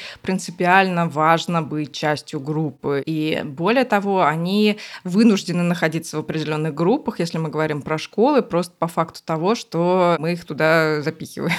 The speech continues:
<laughs> да. То есть это группа детей, которые не принимали решение быть, э, в этой группе сами, но вынуждены там находиться.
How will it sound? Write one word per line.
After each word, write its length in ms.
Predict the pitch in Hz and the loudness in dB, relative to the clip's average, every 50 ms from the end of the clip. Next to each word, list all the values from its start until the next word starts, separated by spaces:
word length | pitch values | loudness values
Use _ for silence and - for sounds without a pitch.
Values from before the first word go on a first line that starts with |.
| - | -4
<laughs> 20 | - 160 170 170 - | -4 -4 -4 -4 -2
да. 200 | 156 180 220 226 | -2 0 0 0
То 80 | - - | 0 -4
есть 160 | 165 - - | -6 -4 -4
это 160 | 160 160 - | -4 -4 -4
группа 360 | 151 156 196 214 208 208 - - | -4 0 2 2 2 2 -2 -10
детей, 420 | - - - - - 220 311 403 | -12 -12 -12 2 2 4 4 4
которые 440 | - - 190 - - 202 214 208 185 | 2 -2 -4 -2 -2 0 0 0 0
не 260 | 175 170 180 202 220 | 2 0 2 0 0
принимали 540 | 214 214 - 170 175 180 175 170 165 156 151 | -2 -2 -4 -4 -4 -2 0 0 0 0 -2
решение 540 | 151 151 143 - - 208 262 302 254 208 175 | -4 -4 -6 -2 0 0 2 4 2 2 2
быть, 420 | - - 175 202 214 214 - - | 0 0 0 0 0 -2 -6 -4
э, 280 | 170 170 170 165 160 151 | -2 -2 0 0 -2 -2
в 100 | 147 170 | -4 -4
этой 160 | 170 - - | -6 -6 -6
группе 560 | - 165 180 170 170 - - 156 156 143 143 | -4 -4 -4 -4 -4 -4 -2 -2 -2 0 -2
сами, 540 | 135 - - 127 123 117 120 127 123 117 - - | -6 -2 0 0 0 0 -2 -4 -4 -6 -6 -6
но 80 | 147 | -6
вынуждены 480 | 143 131 185 208 208 - - 156 156 147 | -2 0 2 2 2 2 0 -4 -4 -2
там 160 | - 151 160 | -2 -2 -2
находиться. 580 | 151 147 - 143 143 139 131 - - - - | -2 -4 -6 -6 -6 -6 -10 -12 -10 -12 -12